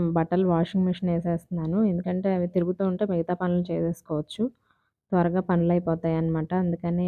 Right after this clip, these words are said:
మొత్తం పాకెట్స్ అన్నీ చెక్ చేసేసి బట్టలు వాషింగ్ మిషన్ వేసేస్తున్నాను. ఇంకా ఈ లిక్విడ్ నేను జెంటిల్ లిక్విడే వాడుతున్నానండి. ఎందుకు చూపిస్తున్నానంటే ఒక సిస్టర్ అడిగారు నన్ను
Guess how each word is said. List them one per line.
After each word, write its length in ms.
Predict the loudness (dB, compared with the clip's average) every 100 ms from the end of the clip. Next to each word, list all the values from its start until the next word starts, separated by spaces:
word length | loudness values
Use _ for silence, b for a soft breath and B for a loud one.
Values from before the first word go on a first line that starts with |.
| 0
మొత్తం 340 | -2 -4 -4 -4 -6 -6
పాకెట్స్ 420 | -4 -4 -6 -4
అన్నీ 180 | -2 -2
చెక్ 220 | -4 -6
చేసేసి 460 | -2 -2 -2 0 2 4
బట్టలు 360 | 2 0 -2
వాషింగ్ 340 | 0 -2 0 0
మిషన్ 260 | 0 -2
వేసేస్తున్నాను. 760 | -4 -2 -4 -6 -4 -2 2 2 0 _ _ _ _ _ _ _ -2
ఇంకా 220 | 2 4 4
ఈ 120 | 4 4
లిక్విడ్ 440 | 2 2 4 6
నేను 220 | 6 6 4
జెంటిల్ 400 | 4 4 4 4
లిక్విడే 380 | 4 4 6 6
వాడుతున్నానండి. 800 | 4 2 0 0 2 2 2 2
ఎందుకు 260 | 2 0
చూపిస్తున్నానంటే 840 | -2 0 0 0 0 2 0 0 0 2 2 0 -4 -6
ఒక 160 | -4 -2
సిస్టర్ 420 | -6 -8 -10 0 4
అడిగారు 360 | 4 4 2
నన్ను 260 | 2 2